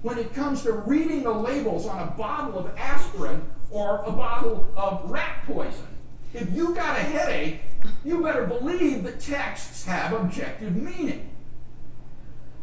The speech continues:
People are not relativistic when it comes to matters of engineering, science, and technology. Rather, as Sean so beautifully displayed for us, people are relativistic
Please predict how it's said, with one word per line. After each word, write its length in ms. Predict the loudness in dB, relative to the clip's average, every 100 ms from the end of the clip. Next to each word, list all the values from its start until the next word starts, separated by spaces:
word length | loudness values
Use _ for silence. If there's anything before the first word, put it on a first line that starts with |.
| -12 -6
People 360 | -2 -2 -2 -4 -6
are 220 | -6 -6
not 560 | -6 -4 -2 -2 -4 -6
relativistic 840 | -6 -6 -6 -8 -8 -10 -8 -8 -10 -18 -14 -8
when 180 | -6
it 160 | -6 -8
comes 260 | -8 -6 -4
to 80 |
matters 460 | -4 -4 -6 -6 -8
of 160 | -8 -6
engineering, 880 | -4 -2 -2 -4 -6 -6 -4 -4 -4 -8 -8 -10 -10
science, 680 | -6 -4 -6 -8 -10 -10 -10 -10 -8
and 160 | -6 -6
technology. 800 | -8 -8 -6 -4 -4 -6 -6 2 4 4 4 4 4 2
Rather, 440 | 2 2 2 0 -2
as 160 | -4
Sean 540 | -4 -2 0 2 2 0
so 200 | 0 -2
beautifully 640 | 0 0 0 -2 -2 -6
displayed 540 | -8 -8 -6 -6 -6 -6
for 160 | -6
us, 220 | -6 -8 -10 -8 -8 -8 -2
people 360 | -2 0 -2
are 180 | -2 -2
relativistic 920 | -2 -2 -2 -2 -2 -4 -6 -6 -6